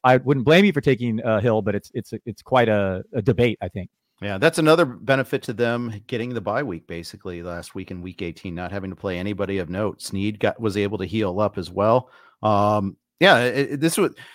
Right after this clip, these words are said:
Speaker 2: that was massive for the Chiefs to be able to just say, "Okay, you know, we're not gonna get home field advantage, but at least, at least we can lock in, like, all of our players. We're locked in our spot. We can't do anything else." So, and, and they were, I, I appreciated them that they were straight up. They're like,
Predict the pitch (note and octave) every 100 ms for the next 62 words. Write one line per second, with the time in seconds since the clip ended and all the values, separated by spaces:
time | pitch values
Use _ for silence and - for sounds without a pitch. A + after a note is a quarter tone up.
0 | - E3 B3 B3 D3 C#3+ D3 - A#2 -
1 | G#2 G2 G#2 D2+ - - - A2 G#2 A2
2 | A2+ G#2 A#2+ - A2 F#2+ - B2 C3+ G#2
3 | - _ _ - B2 C3 D3 D#3+ F3+ D#3
4 | D3+ D3 C#3+ D3+ B2 A2+ B2 B2+ - G#2
5 | A2 B2+ - - B2 B2+ - B2 A2 G2+
6 | G2 G#2+ A2 G#2+ G#2 G2+ F2+ - G#2 G#2+
7 | G2+ F#2 - G2 G#2 F2+ F#2+ F#2 G#2 B2
8 | G#2+ F#2 - F#2 F#2 G2 - G#2 G2 G2
9 | G2 F#2+ F#2+ F#2+ G2 G2+ F2+ E2+ F2+ _
10 | _ _ - D3 D#3 D3+ F3+ E3 - C#3+
11 | - E3 F#3+ - F3+ F3+ D#3 D3+ D3 B2
12 | C3+ C#3+ - A#2 A2+ A#2+ A#2 A2+ A2